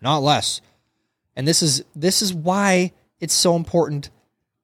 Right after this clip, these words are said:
that Elon has Twitter now, because this would have never been on there before. This misinformation, this, this bent truth would have been up there. And this is what politicians do.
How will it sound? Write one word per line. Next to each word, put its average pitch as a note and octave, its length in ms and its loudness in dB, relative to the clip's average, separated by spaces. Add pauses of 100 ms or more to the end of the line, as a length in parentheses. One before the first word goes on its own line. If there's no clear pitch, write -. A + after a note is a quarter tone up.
(680)
that C#3 140 -2
Elon D3 280 2
has B2 240 -2
Twitter G#2+ 220 -4
now, F2+ 120 -8
because A#2+ 320 -2
this G3 260 2
would D3+ 180 4
have B2+ 100 2
never E3 340 0
been F3 160 4
on C#3 140 0
there A2+ 80 -4
before. G2+ 260 -4
This C#3 360 0 (300)
misinformation, D#3+ 1000 0
this, A#2+ 320 0
this A#2+ 240 -2
bent C#3 320 -2
truth - 500 -2 (1080)
would B2+ 160 -4
have A2+ 140 -2
been C3 160 2
up C3+ 140 -2
there. C3 200 2
And C3 160 -2
this E3 100 4
is - 60 2
what G3+ 120 0
politicians F3 640 0
do. C3+ 220 0